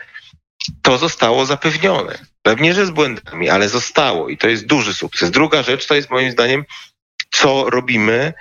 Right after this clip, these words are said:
jak walczymy ze skutkami z tej, tej epidemii, skutkami gospodarczymi i społecznymi. No i znowu, no, w-, oczywiście, że, że, że wielu ludzi straciło pracę, oczywiście, że wielu mniej zarobiło,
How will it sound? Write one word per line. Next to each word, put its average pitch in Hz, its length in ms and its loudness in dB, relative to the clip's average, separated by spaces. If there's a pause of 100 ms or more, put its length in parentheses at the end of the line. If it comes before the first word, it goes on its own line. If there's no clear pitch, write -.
(160)
jak 117 260 2
walczymy 120 480 2
ze 123 180 0
skutkami 139 800 0
z 95 360 -2 (340)
tej, 107 240 2
tej 104 300 0
epidemii, 104 600 0 (400)
skutkami 123 480 0
gospodarczymi 120 720 0
i 120 40 0
społecznymi. 135 640 0
No 101 80 2
i 127 120 2
znowu, 123 460 0
no, 87 120 -4
w-, - 140 -12 (260)
oczywiście, 156 560 2
że, 131 240 0
że, 123 160 -2
że 131 160 2
wielu 139 260 2
ludzi 131 240 -2
straciło 120 480 0
pracę, 90 360 -2
oczywiście, 131 440 0
że 127 160 0 (420)
wielu 135 320 2
mniej 131 260 0
zarobiło, 101 560 0